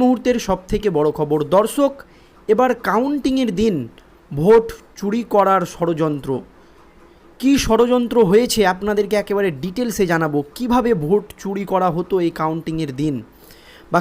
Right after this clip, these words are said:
কিভাবে চুরি করা হয়, বা তার প্রচেষ্টা কিন্তু একটা চলছে। দর্শক, আপনারা সকলেই জানেন, এই নিয়ে রাজ্যের বিরোধী দলনেতা শুভেন্দু অধিকারী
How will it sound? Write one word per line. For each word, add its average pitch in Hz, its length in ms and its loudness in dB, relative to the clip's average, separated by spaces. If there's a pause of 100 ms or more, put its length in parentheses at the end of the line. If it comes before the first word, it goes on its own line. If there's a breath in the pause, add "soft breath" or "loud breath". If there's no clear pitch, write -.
কিভাবে 254 300 4 (100)
চুরি 233 280 0
করা 208 240 4
হয়, 170 240 4 (600 soft breath)
বা 175 80 2 (160)
তার 202 180 4 (100)
প্রচেষ্টা 240 460 0 (120)
কিন্তু 180 220 -4 (120)
একটা - 200 -6 (140)
চলছে। 143 360 -4 (1120 soft breath)
দর্শক, 226 280 0 (100)
আপনারা 226 260 0 (120)
সকলেই 220 420 2
জানেন, 185 200 0 (120)
এই 220 160 0
নিয়ে 226 160 0 (120)
রাজ্যের 175 480 -2
বিরোধী 190 300 0
দলনেতা 190 440 -2
শুভেন্দু 190 400 -2 (120)
অধিকারী 190 380 -2